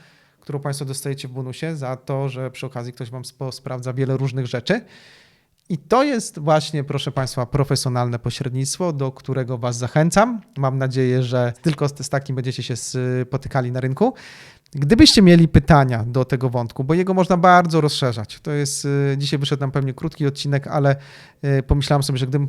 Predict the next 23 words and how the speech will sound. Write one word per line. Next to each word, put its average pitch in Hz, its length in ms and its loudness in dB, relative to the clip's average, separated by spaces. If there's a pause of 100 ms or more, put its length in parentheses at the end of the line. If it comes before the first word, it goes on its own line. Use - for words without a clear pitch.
przekazał 147 420 2
państwu 139 240 0
całą 139 220 6
wiedzę, 131 200 2
to 127 80 -6
byśmy 127 200 -4
tu - 80 -10
kilka 131 260 -4
godzin 123 240 -4
siedzieli 123 440 -2
i 127 80 0
rozmawiali. 123 480 0 (600)
To 143 160 2
myślę 165 300 0
sobie, 151 220 2
będzie 143 220 2
bardzo 147 340 8
fajnie, 185 340 2
jeżeli 151 260 0
w - 40 -14
komentarzach 127 440 -6
pozostawiacie, 123 760 -6 (240)
y, 135 40 -8